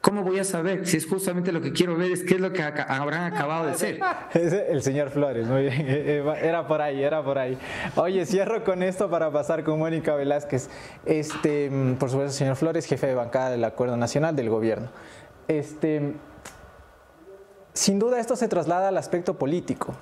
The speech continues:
Speaker 2: y hoy por hoy tú decías, están tratando de hablar de otros temas. Uno de los temas que están tratando hoy por hoy es el juicio político al presidente de la República. He escuchado a uno de los ex candidatos, eh, buen amigo tuyo, que decía, "El señor Lazo se tiene que ir".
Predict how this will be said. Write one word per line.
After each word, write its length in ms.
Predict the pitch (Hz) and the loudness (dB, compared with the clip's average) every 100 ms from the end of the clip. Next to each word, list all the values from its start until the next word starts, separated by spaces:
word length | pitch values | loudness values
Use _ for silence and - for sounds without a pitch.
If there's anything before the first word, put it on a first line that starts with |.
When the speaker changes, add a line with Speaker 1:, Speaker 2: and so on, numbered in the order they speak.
| - 208 | -6 0
Speaker 2:
y 120 | 151 | 2
hoy 100 | 156 | 2
por 140 | 165 | 0
hoy 80 | 165 | 0
tú 100 | 165 | 0
decías, 400 | 143 165 175 160 156 | 0 2 0 0 -2
están 300 | 151 175 170 | 0 0 0
tratando 480 | 180 165 165 180 | -2 0 0 2
de 80 | 160 | 2
hablar 280 | 139 151 165 | 2 0 2
de 80 | 175 | 0
otros 300 | 170 165 156 | 0 0 0
temas. 380 | 254 160 131 - | 0 0 -2 0
Uno 180 | 226 233 | 2 4
de 40 | |
los 160 | 208 185 | 2 2
temas 240 | 214 202 | 0 0
que 60 | - | 0
están 160 | 202 | 0
tratando 340 | 196 190 196 202 | 0 0 0 0
hoy 60 | |
por 160 | 196 226 | 0 0
hoy 120 | 226 - - - | 0 -4 -14 -2
es 120 | 226 214 | 2 2
el 80 | |
juicio 260 | 170 170 175 | 2 0 0
político 400 | 156 139 139 151 | 0 0 2 0
al 80 | 135 | 2
presidente 380 | 127 139 131 131 | 0 2 2 2
de 60 | |
la 80 | 123 | 2
República. 600 | 123 - 139 123 127 120 - - - | 0 0 2 2 0 -2 -4 -16 -2
He 60 | 151 | -2
escuchado 600 | 151 165 156 180 175 175 | 0 -2 2 2 2 2
a 100 | 170 | 2
uno 280 | 175 180 175 | 2 2 2
de 120 | 160 | 2
los 180 | 147 143 | 2 0
ex 200 | 165 - | -2 -2
candidatos, 920 | 165 156 143 147 160 156 175 165 - - - - - - 147 | -2 2 2 2 0 -2 -4 -4 -10 -18 -20 -20 -20 -6 0
eh, 180 | 127 131 | 0 2
buen 200 | 147 147 | 0 2
amigo 300 | 147 147 135 | 2 2 2
tuyo, 320 | 147 147 156 | 0 0 0
que 140 | 151 | 0
decía, 500 | 120 120 139 135 120 | 0 2 0 0 0
"El 120 | 120 123 | -2 0
señor 220 | 156 156 | 2 2
Lazo 220 | 160 165 | 2 0
se 120 | - | -4
tiene 280 | 143 170 165 | 0 0 0
que 120 | 156 | 0
ir". 180 | 147 135 | 0 -2